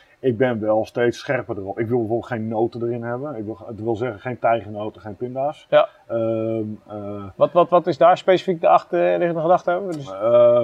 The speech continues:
Speaker 1: pinda's, er zit blauwzuur in, dat kan echt wel verkeerd aflopen.
Speaker 2: grote
Speaker 1: Op het moment,
Speaker 2: hoeveelheden,
Speaker 1: op,
Speaker 2: ja.
Speaker 1: op, ja, en
Speaker 2: Ja.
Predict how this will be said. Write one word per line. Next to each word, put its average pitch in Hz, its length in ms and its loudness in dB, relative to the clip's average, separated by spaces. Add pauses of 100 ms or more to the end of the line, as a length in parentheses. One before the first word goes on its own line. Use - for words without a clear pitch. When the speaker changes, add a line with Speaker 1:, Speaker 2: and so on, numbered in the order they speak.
Speaker 1:
pinda's, 127 460 2
er 123 320 -2
zit 104 120 -8
blauwzuur 107 480 -2
in, 110 80 -2
dat 110 120 -10
kan 101 160 -14
echt 113 180 -6
wel 104 100 -8
verkeerd - 280 -4
aflopen. 127 260 0
Speaker 2:
grote 147 160 4
Speaker 1:
Op - 80 0
het 143 80 0
moment, 143 220 2
Speaker 2:
hoeveelheden, 151 400 6
Speaker 1:
op, 131 140 -6
Speaker 2:
ja. 110 120 -4
Speaker 1:
op, 92 100 -6
ja, - 60 -12
en 120 60 -6
Speaker 2:
Ja. 143 140 4